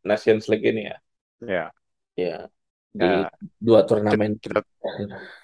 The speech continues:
Speaker 2: kita
Speaker 1: Kita
Speaker 2: tunggu saja Piala Dunia mainin nomor lima M U atau enggak.
Speaker 1: Atau
Speaker 2: Kalau
Speaker 1: tidak.
Speaker 2: mainin ya kita sudah tahu hasilnya.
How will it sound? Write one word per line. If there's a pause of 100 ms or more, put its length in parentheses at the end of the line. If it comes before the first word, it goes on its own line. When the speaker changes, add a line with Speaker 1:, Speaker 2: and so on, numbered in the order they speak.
(200)
Speaker 2:
kita
Speaker 1:
Kita
Speaker 2:
tunggu
saja
Piala
Dunia (140)
mainin
nomor
lima
M
U
atau
enggak. (640)
Speaker 1:
Atau
Speaker 2:
Kalau
Speaker 1:
tidak.
Speaker 2:
mainin
ya
kita
sudah
tahu
hasilnya.